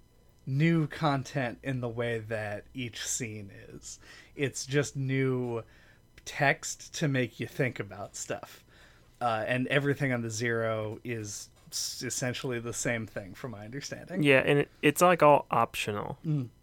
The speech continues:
Speaker 2: You know, and if the game had presented, like, a point in the story where y-, you, it would, like, incentivize you to stop and explore the Zero, like, I
Speaker 1: Mm.
Speaker 2: think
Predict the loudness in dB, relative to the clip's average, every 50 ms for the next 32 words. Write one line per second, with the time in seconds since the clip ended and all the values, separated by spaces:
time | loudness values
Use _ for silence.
0 | -2 4 6 8 8 8 6 8 8 6 6 8 8 8 6 6 6 2 2 6
1 | 8 8 8 8 8 6 4 2 0 0 0 4 6 8 8 6 4 2 -4 -14
2 | -18 _ _ 0 2 2 4 4 4 2 4 4 4 4 4 4 4 6 6 8
3 | 8 6 2 0 0 0 2 2 2 2 2 0 0 0 0 -2 -2 0 2 4
4 | 4 4 4 4 4 2 2 0 -2 -4 -6 -12 -20 -20 -20 -20 -20 -20 -20 -20
5 | -20 -20 -20 -20 _ -10 -2 2 4 6 6 6 6 6 6 6 6 4 4 2
6 | _ _ _ _ _ _ _ -12 -12 -12 -12 _ _ _ _ _ _ _ _ _
7 | _ -6 -2 0 2 4 6 6 8 8 8 8 6 4 2 2 2 4 4 6
8 | 8 8 8 8 6 4 -2 0 0 2 4 4 4 4 4 4 6 6 6 4
9 | 4 4 2 2 2 2 0 0 0 -2 -2 0 4 6 8 8 8 8 6 4
10 | 2 4 4 4 6 6 6 6 6 6 4 4 6 6 6 8 8 6 4 4
11 | 2 0 0